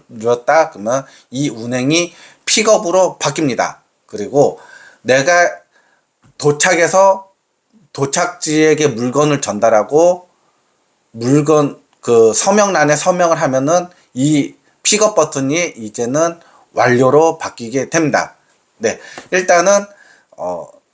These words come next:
제가 콜을 잡고 완료 버튼으로 들어가면 운행,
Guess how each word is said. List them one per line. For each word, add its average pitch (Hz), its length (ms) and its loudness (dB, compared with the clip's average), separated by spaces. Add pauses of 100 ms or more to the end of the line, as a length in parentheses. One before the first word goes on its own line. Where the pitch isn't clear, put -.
(320)
제가 143 320 0
콜을 214 280 4
잡고 175 640 0
완료 156 360 4
버튼으로 160 400 -2
들어가면 127 680 -2
운행, 131 460 -2